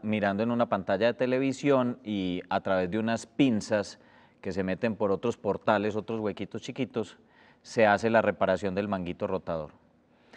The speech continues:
Tanto abierto como artroscópico se puede hacer y el, el objetivo es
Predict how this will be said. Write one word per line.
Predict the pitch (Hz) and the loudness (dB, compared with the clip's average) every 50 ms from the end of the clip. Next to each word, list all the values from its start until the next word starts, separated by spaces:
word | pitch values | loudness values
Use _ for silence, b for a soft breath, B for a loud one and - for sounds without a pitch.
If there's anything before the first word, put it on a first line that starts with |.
| b b b b _ | b b b b _
Tanto | - 135 127 120 - 151 | 2 4 4 6 6 6
abierto | 147 151 160 151 147 - 165 | 8 8 8 6 6 4 2
como | - - 127 120 113 | 2 4 6 6 6
artroscópico | 113 - - 101 101 - - - 175 185 175 - 170 - - 156 135 | 6 4 0 -2 -4 -4 0 2 4 4 4 2 -2 0 0 0 0
se | - - 113 | 2 -2 -4
puede | 87 - 110 101 104 117 | -2 0 2 2 4 4
hacer | 127 123 175 180 196 196 196 - - _ _ | 4 4 4 2 2 2 -2 -8 -14 _ _
y | - 113 113 113 110 107 | 0 2 2 4 4 4
el, | 104 104 107 - 113 | 4 2 0 -2 -2
el | 110 107 104 | -2 0 0
objetivo | 107 104 92 - 113 98 - - 170 196 185 185 175 135 | 0 0 0 -2 -4 -4 -2 -2 0 2 2 4 4 4
es | 113 107 104 113 110 - - | 4 4 4 2 0 -4 -10